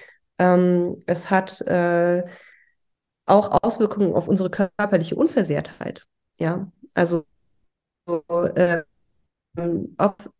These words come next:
sexuelle Gewalt, äh, ausgeübt werden kann an einer Frau, hat auch damit zu tun, ähm, ob sie, äh,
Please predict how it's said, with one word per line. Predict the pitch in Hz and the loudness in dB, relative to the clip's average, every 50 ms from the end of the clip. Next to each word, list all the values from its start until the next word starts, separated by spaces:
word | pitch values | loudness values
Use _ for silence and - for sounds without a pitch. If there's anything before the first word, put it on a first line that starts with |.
| _ _ | _ _
sexuelle | - - - - 202 220 240 | -14 -14 -2 0 2 2 2
Gewalt, | 214 202 180 - - - - | 2 0 -2 -4 -8 -8 -4
äh, | 180 185 175 175 160 | 0 0 0 0 0
ausgeübt | - 202 160 143 - | -2 -4 -6 -2 0
werden | 185 180 175 175 175 | 0 0 0 0 -4
kann | - 185 180 175 | -6 -6 -4 -4
an | - | -2
einer | 175 175 175 | -2 -2 -4
Frau, | 175 - - 165 180 190 208 202 185 - | -4 -2 0 2 4 4 4 2 0 -4
hat | 185 196 202 202 - - | -4 -6 -6 -6 -6 -2
auch | - 156 165 226 262 269 269 - - _ _ _ _ - | 0 4 4 6 4 4 2 -6 -18 _ _ _ _ 0
damit | 208 190 196 202 202 | 2 4 4 2 0
zu | - - | -4 -10
tun, | - - - 220 214 226 247 262 269 269 - - - - - - - _ _ _ - | -16 -4 0 2 6 6 6 6 4 2 -2 -10 -20 -20 -20 -20 -20 _ _ _ 0
ähm, | - 196 190 196 196 196 196 185 185 - - - - - - - - - _ _ _ | 2 4 6 6 6 6 4 2 0 -4 -8 -14 -16 -16 -16 -18 -20 -20 _ _ _
ob | - 185 190 196 - | -6 -6 -6 -6 -6
sie, | - - 202 202 202 202 208 208 | -2 2 4 4 4 4 6 4
äh, | 202 196 - - - 180 180 180 180 175 175 170 - | 4 2 2 2 4 4 4 4 4 2 2 0 -2